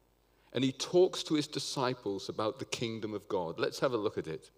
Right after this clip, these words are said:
In my former book, Theophilus, that means lover of God, I wrote about all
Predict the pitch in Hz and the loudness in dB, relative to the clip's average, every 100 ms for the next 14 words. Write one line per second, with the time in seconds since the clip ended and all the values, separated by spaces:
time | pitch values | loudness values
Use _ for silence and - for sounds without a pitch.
0 | - - - _ _ _ _ _ _ _ | -20 -20 -20 _ _ _ _ _ _ _
1 | _ _ _ - - - - - - - | _ _ _ -18 -16 -18 -20 -18 6 8
2 | 240 233 208 - 190 208 190 - 120 123 | 8 6 2 8 12 12 12 8 8 6
3 | - - - 110 101 - 123 143 - 123 | 2 0 6 8 6 6 2 4 4 4
4 | 143 127 120 120 117 113 107 90 98 90 | 4 -2 2 6 6 6 2 2 2 2
5 | 110 - - - _ _ _ - - - | 0 -6 -14 -20 _ _ _ -20 -20 -20
6 | _ _ _ - - 151 190 226 220 - | _ _ _ 0 8 12 12 12 8 6
7 | 139 139 135 170 190 220 240 240 202 | 8 6 4 10 12 12 8 2 0